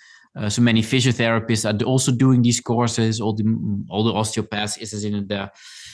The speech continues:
in the education in it as well. I think it's really important is sometimes you can find a red flag as well in this area. And it's really important to see, um,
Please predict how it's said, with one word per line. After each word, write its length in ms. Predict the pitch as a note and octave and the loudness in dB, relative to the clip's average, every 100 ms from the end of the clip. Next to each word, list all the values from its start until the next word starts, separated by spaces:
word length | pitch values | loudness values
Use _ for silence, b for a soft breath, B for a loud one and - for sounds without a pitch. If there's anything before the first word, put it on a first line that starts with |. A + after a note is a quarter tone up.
| B B | B B
in 180 | A#2+ A#2 | 0 2
the 320 | A2+ G#2 G#2 | 4 2 0
education 600 | A2+ G#2+ A2 C3 C3 C3+ | -2 -2 0 2 2 2
in 120 | A#2 A2 | 4 4
it 80 | |
as 160 | G#2 G#2 | 2 2
well. 220 | G#2+ A#2+ | 2 2
I 100 | A2+ | 2
think 180 | A2 C3+ | 2 0
it's 160 | A#2+ C3 | 0 0
really 280 | C#3 C#3+ | 0 2
important 440 | C#3 C3+ B2+ C3 B2 | 2 2 0 2 2
is 180 | B2 - | 2 2
sometimes 500 | C3 C3 A#2+ A#2 B2 | 2 2 2 0 0
you 80 | |
can 160 | A#2 A#2 | 0 0
find 460 | - - B2+ C#3 C3+ | 0 0 2 2 0
a 120 | A2 | -2
red 220 | G#2+ A2+ | 0 -2
flag 320 | - - A2+ A2 | -2 -2 0 0
as 160 | G#2+ G#2 | -2 2
well 320 | A#2 C3 A#2 | 4 4 4
in 200 | F2 G#2+ | 2 0
this 220 | A2 G#2 | 2 0
area. 540 | F2+ G2+ G2+ F#2 A2+ D3+ _ B B - | 0 0 2 0 0 -4 _ B B -4
And 100 | A2 | -2
it's 140 | G#2 | 0
really 280 | A2 A#2 B2+ | 4 4 6
important 560 | A#2 A2 A#2 A#2 A#2 - | 4 2 0 0 -4 -6
to 60 | |
see, 500 | - - B2+ A#2+ A#2 | -2 0 4 4 4
um, 460 | G#2 G#2 G2 G2 F#2 | 2 0 0 0 -4